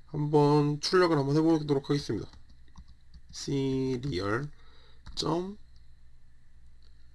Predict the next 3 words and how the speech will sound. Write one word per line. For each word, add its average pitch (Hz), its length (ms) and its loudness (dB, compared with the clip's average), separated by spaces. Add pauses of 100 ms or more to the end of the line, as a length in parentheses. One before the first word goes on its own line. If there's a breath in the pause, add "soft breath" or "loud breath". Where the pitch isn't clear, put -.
(500)
프린트 147 1160 4
엘엔 92 240 0 (440)
하시고, 117 680 0